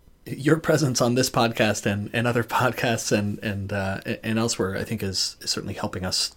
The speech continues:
do that and, and helping us start to think about these issues in a, in a new and critical way.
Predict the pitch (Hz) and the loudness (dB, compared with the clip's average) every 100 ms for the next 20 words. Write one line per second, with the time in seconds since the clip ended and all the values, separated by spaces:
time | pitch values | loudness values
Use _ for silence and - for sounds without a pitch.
0 | - 101 90 69 - - 92 92 107 98 | -2 -2 -2 -6 -8 -6 -6 -8 -8 -4
1 | 95 95 92 - 90 - - 95 - 92 | -4 -4 -6 -4 -6 -6 -8 -8 -8 -8
2 | 95 104 - 80 95 98 - 95 95 - | -8 -8 -6 -6 -6 -8 -6 -6 -8 -6
3 | 104 95 95 101 - - 95 98 98 92 | -4 -4 -6 -8 -10 -10 -8 -8 -8 -8